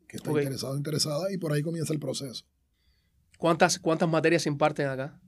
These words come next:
Speaker 1: Son programas.
Speaker 2: Programas.
Speaker 1: So, está el programa de producción de televisión, eh, cinematografía, que es producción de cine, edición de videos, cámara y luces, y ingeniería de sonido,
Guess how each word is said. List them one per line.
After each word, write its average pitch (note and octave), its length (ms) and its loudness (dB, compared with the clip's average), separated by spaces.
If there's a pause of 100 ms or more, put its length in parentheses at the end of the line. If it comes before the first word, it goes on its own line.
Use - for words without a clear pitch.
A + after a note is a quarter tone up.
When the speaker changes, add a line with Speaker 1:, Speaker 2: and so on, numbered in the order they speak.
(640)
Speaker 1:
Son F3+ 240 10
programas. D#3+ 600 10
Speaker 2:
Programas. D3 580 4 (200)
Speaker 1:
So, C#3 460 8
está D3 260 6
el D#3 80 8
programa D#3 440 10
de D3+ 120 12
producción C#3+ 340 6
de C#3 40 8
televisión, D#3 520 8 (720)
eh, C3+ 180 4
cinematografía, C#3+ 840 4
que B2 80 -4
es - 40 -6
producción C#3 400 2
de C#3+ 100 4
cine, C#3+ 400 2 (580)
edición D3 520 6
de E3 100 8
videos, E3+ 640 4 (520)
cámara F3+ 460 8
y F3+ 60 6
luces, F3 640 4 (360)
y E3 400 0
ingeniería C#3 540 4
de C#3+ 80 4
sonido, A#2+ 400 -2